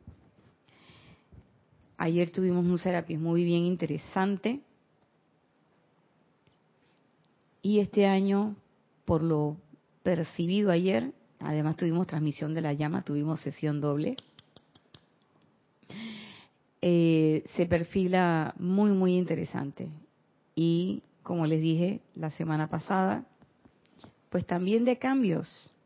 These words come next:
de grandes cambios. Y yo lo veo así, grandes,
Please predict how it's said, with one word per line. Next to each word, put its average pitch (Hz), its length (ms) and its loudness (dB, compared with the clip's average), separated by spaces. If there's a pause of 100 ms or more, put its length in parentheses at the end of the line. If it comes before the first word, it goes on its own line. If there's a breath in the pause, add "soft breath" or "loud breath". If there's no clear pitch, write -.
(340)
de 160 180 0
grandes 247 580 0 (380)
cambios. 156 760 -2 (920 loud breath)
Y 180 120 0
yo 190 160 8
lo 220 100 8
veo 233 140 8
así, 196 440 0
grandes, 254 600 4